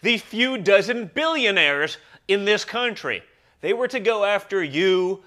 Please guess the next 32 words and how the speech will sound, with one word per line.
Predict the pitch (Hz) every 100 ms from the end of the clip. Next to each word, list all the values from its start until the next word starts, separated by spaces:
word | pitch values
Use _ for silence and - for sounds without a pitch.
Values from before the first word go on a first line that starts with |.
| _
your | 120 131 190 208
rights, | 175 151 151 156 -
and | 147 147
there | 165
was | 170 120
going | 156 180 196
to | 214
be | 156 180 185 190 - -
nothing | 120 156 156 170 147 156 _ _
stopping | - 185 165 165 147
them. | 123 104 82 _ _ _ _ _ _ _ _ _ _ _ -
This | 120 226 285 302 - - _ _ _
is | - 185
for | - 226
there | 165 180 175 175 175 - _ _ _
to | -
be | 147 151 143 143 156
a | 170
gun | 151 185 190
registry. | 175 151 131 135 - 120 98 _ -
That's | 131 147 170 180 180 - -
what | 156 147 151
they | 170
want. | 160 165 202 160 120 - _ -
The | 160 165
forms | - 220 208 202 226
have | 160 165 165
the |
gun's | 165 160 165 175
purchaser's | - 131 147 - 147 170 143 131
name, | 139 147 156
his | 175